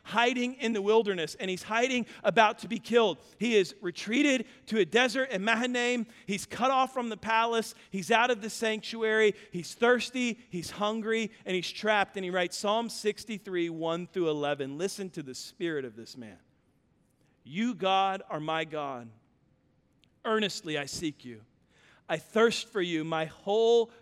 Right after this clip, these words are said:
being longs for you in a dry and parched land where there is no water.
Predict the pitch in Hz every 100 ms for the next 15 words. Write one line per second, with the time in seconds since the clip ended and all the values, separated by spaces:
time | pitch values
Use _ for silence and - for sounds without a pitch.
0 | _ 135 208 214 220 220 208 - 156 180
1 | 196 214 220 220 - - - _ 190 180
2 | 180 233 220 170 185 185 170 143 214 233
3 | 254 262 247 - 247 247 - - 233 226
4 | 220 214 220 - - - 190 202 180 185
5 | - 233 233 240 226 - _ 156 190 202
6 | 202 202 196 - - 143 185 202 202 160